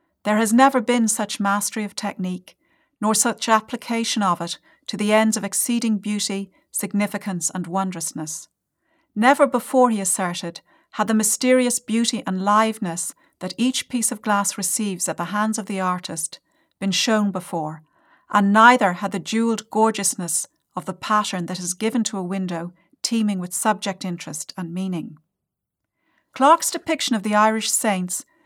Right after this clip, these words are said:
in the tall, narrow windows of the Honan Chapel was a revelation to contemporary commentators on the arts in Ireland. With their elaborate references to European symbolism, medieval art, and Celtic design,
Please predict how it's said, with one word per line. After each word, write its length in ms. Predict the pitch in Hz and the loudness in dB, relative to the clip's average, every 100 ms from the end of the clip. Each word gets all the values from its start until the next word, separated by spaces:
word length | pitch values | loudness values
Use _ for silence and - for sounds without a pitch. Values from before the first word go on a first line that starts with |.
| _ - | _ -8
in 100 | 196 | -2
the 80 | 208 | -2
tall, 360 | 214 240 240 240 | 0 2 4 4
narrow 300 | 233 220 208 | 6 4 4
windows 380 | 208 220 220 202 | 2 0 -2 -4
of 80 | |
the 80 | 202 | -2
Honan 320 | 190 208 202 185 | -2 -2 -2 -2
Chapel 520 | - 180 180 175 - - _ - | 0 0 0 -8 -8 -20 _ -4
was 120 | 208 | 0
a 60 | 226 | 4
revelation 840 | 226 - 226 208 202 - 185 165 _ _ - | 6 4 4 2 0 -2 -4 -6 _ _ -12
to 100 | 202 | -6
contemporary 560 | 202 180 214 214 220 | -6 -2 -2 -2 -6
commentators 800 | 220 226 202 180 196 170 180 170 | -2 0 0 -2 -6 -6 -6 -8
on 140 | - 185 | -6 -4
the 100 | 185 | -2
arts 320 | 180 180 - | -2 -4 -6
in 80 | 175 | -4
Ireland. 500 | 175 175 165 175 - _ _ _ _ _ _ _ _ | -6 -6 -8 -10 -16 _ _ _ _ _ _ _ _
With 160 | 226 226 | 0 6
their 160 | 247 | 6
elaborate 500 | 247 254 285 311 294 | 8 8 8 6 2
references 540 | 247 240 - 214 - - | 4 4 2 -6 -6 -6
to 100 | 214 | -4
European 480 | 214 233 233 240 220 | 0 -2 0 -2 -2
symbolism, 760 | - 208 190 185 180 180 202 _ _ | -2 -2 -2 -4 -4 -6 -8 _ _
medieval 540 | 196 214 240 233 226 214 | 0 2 2 0 0 2
art, 340 | 190 185 - - - - - | 2 0 -8 -16 -20 -20 -8
and 140 | 190 180 | -6 0
Celtic 380 | 214 220 233 | 0 0 -4
design, 640 | - 208 196 185 180 170 | -6 -2 0 0 -2 -8